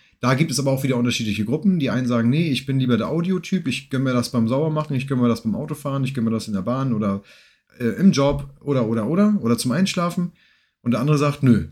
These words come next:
ich setz mich da wirklich hin und ich zieh mir das rein, weil ich einfach nice finde, die bei-, den beiden zuzuschauen, wie die sich da gegenseitig da, äh, angrieben und, und, äh, ihr, ihr, ihr Ding machen. Also ist ja,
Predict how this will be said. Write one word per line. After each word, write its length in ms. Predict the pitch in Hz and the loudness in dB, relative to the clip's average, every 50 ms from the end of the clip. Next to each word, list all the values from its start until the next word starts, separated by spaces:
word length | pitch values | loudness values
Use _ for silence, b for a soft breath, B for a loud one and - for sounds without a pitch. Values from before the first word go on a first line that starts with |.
| - _ | -12 _
ich 160 | - 117 107 | -6 -2 0
setz 180 | 120 120 117 - | 0 0 0 -2
mich 100 | 131 120 | -4 -2
da 100 | 127 120 | 0 0
wirklich 220 | 113 117 107 113 104 | 0 2 0 0 0
hin 220 | 120 127 147 160 143 | 0 0 0 0 2
und 100 | 123 117 | 2 2
ich 120 | 110 - | 2 2
zieh 80 | - 131 | 0 2
mir 80 | 123 117 | 2 2
das 160 | 110 101 98 | 2 2 0
rein, 200 | 104 160 147 135 | 0 0 0 0
weil 100 | 120 107 | 0 0
ich 100 | 104 101 95 | 0 -2 -2
einfach 200 | 107 107 101 - _ _ _ - | -4 -6 -8 -10 _ _ _ -2
nice 260 | 101 104 113 127 - | 0 2 2 2 2
finde, 320 | - 156 151 151 156 160 151 | 0 0 0 0 0 0 0
die 120 | 123 123 | -2 -2
bei-, 200 | 110 120 123 127 | 0 0 0 0
den 240 | 120 - 127 127 123 | 0 -2 0 0 2
beiden 180 | 120 120 117 110 | 2 2 0 0
zuzuschauen, 520 | - - 117 131 135 135 - 135 131 127 123 | -2 -6 -8 -8 -8 -6 -4 -2 -2 0 0
wie 60 | 120 | 2
die 80 | 117 | 2
sich 160 | 117 117 117 - | 2 0 0 0
da 80 | 123 | 0
gegenseitig 400 | 117 120 123 117 120 120 120 110 - | 2 2 2 2 2 2 0 0 0
da, 460 | 120 117 117 113 98 117 117 113 113 | 0 0 0 0 0 0 0 0 0
äh, 60 | 113 B B B B B B B B | -2 B B B B B B B B
angrieben 540 | B 110 120 123 113 113 110 117 117 117 120 | B 2 2 2 4 4 4 4 4 4 4
und, 220 | 104 104 110 107 107 | 2 0 -2 -2 -2
und, 260 | 110 107 107 107 104 | 0 0 0 0 -2
äh, 260 | 104 107 107 107 107 | -4 -4 -2 -2 -4
ihr, 240 | 107 101 107 104 101 95 | -4 -2 -2 -2 -2 -2
ihr, 160 | 113 113 110 | -2 -2 -2
ihr 200 | 82 90 120 110 | -2 -2 -2 0
Ding 180 | 104 135 135 | 0 0 0
machen. 220 | 117 92 85 87 87 | 0 0 -2 -6 -8
Also 220 | - 110 123 135 147 143 - - _ _ _ | -6 -4 -2 -2 -2 -4 -10 -18 _ _ _
ist 140 | - 151 143 | -4 0 2
ja, 60 | 185 | 2